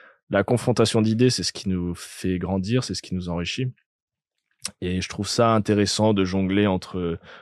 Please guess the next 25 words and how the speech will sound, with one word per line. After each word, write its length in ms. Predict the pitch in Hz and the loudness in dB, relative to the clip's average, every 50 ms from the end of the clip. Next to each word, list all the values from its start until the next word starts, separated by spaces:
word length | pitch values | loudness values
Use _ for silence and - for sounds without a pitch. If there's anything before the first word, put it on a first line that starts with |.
| - _ _ | -20 _ _
plusieurs 320 | - 110 104 107 104 95 | -4 -2 2 2 0 0
contrastes, 600 | - 101 95 87 - 92 92 98 95 - - - | 0 -2 -2 0 0 2 2 2 0 0 -4 -4
d'être 260 | 87 82 90 85 - | -4 -4 -4 -6 -4
là 120 | 95 104 98 | -4 -2 0
où 120 | 98 95 | 0 0
les 120 | 87 87 87 | -2 -2 -4
gens 180 | 87 92 90 | -4 -4 -4
t'attendent 340 | - 92 87 - 92 87 80 | -6 -8 -8 -6 -6 -6 -4
pas. 200 | - 73 80 - _ - - - - - - - - - _ _ - | -6 -8 -10 -10 _ -20 -20 -18 -18 -18 -18 -20 -20 -20 _ _ -2
Et 140 | 107 107 113 | 2 2 4
voilà, 280 | 117 117 110 107 117 | 6 6 6 6 6
bah, 120 | 117 110 104 | 6 4 4
du 120 | 101 110 | 4 0
coup, 240 | - - 170 185 185 | 2 6 8 8 8
si 140 | 160 - - | 6 4 2
tu 120 | - 131 | 4 6
veux, 360 | 131 143 156 165 175 175 - - | 8 8 10 8 8 6 6 6
euh, 240 | 120 117 113 110 113 - | 6 6 8 6 4 4
à 140 | - 127 139 | 6 6 8
la 120 | 147 147 | 8 6
fois 560 | 143 - - - 156 160 156 156 156 156 156 147 _ _ _ | 4 2 -2 4 6 8 8 10 8 8 6 2 _ _ _
summum 500 | - - - - 160 156 151 156 156 156 | -8 -6 0 4 6 8 8 8 8 8
de 80 | 147 139 | 8 8
ma 160 | 135 139 131 | 8 8 6
jeunesse 640 | 123 127 127 123 127 131 143 156 - - - - - | 6 6 6 6 6 6 6 4 2 -2 -8 -10 -14